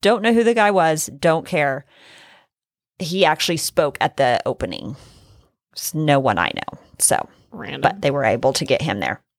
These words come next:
Speaker 2: Okay.
Speaker 1: So, for the next fifteen years,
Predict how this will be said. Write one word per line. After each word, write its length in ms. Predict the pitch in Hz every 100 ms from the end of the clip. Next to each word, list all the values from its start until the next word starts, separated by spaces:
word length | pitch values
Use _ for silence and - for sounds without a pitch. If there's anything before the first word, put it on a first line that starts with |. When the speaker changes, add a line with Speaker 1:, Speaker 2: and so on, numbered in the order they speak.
| _
Speaker 2:
Okay. 400 | 208 196 180 147 _ _ _ _ - -
Speaker 1:
So, 540 | - - 196 175 170 170 - - - _ _
for 260 | - 180 175
the 80 |
next 400 | 156 180 - - -
fifteen 800 | _ - 254 285 - - 285 302
years, 1000 | 208 180 247 202 - 80 - - - -